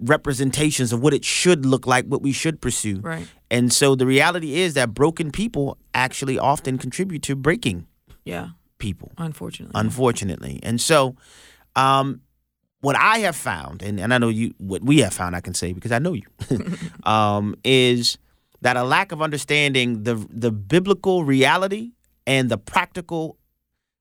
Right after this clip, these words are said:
Speaker 1: um, simplicity, nevertheless profundity of leaving in Cleveland has left a lot of people frustrated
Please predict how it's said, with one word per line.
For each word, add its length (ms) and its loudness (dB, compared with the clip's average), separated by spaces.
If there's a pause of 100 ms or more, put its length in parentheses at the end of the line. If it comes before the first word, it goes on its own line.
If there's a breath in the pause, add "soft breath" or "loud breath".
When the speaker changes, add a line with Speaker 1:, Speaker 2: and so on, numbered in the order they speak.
(160)
Speaker 1:
um, 460 0 (120)
simplicity, 760 0
nevertheless 460 2
profundity 840 -2 (640)
of 240 4
leaving 400 0
in 160 2
Cleveland 540 -2
has 220 -2
left 200 -6
a 60 -10
lot 340 -6
of 60 -6
people 220 -6
frustrated 720 -10